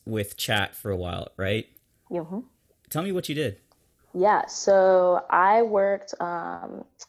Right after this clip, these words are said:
Speaker 2: at a nonprofit called Churchill Activities and Tutoring for two years. Um, I was one of the, like, program leads, um, with the high school students.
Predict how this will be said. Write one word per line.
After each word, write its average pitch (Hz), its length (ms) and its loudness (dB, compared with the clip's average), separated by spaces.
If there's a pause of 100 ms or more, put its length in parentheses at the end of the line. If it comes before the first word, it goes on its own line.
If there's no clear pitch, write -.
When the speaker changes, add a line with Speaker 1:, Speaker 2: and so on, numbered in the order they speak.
(180)
Speaker 2:
at 175 80 -2
a 170 40 -2
nonprofit 165 600 0
called - 240 -6
Churchill 170 320 -6
Activities 175 540 -6
and - 180 -12
Tutoring 202 500 -8 (540)
for 175 140 -4
two 175 200 -6
years. 170 540 -2 (460)
Um, 151 500 -4 (160)
I 160 200 -2
was 160 720 -2 (100)
one 156 280 -8
of 156 280 -6 (100)
the, 170 480 -10 (260)
like, - 180 -10 (120)
program 240 580 0
leads, 240 500 -4 (320)
um, 170 200 -6
with 165 140 -10
the 165 80 0
high 165 180 -4
school 170 260 -8
students. - 680 -6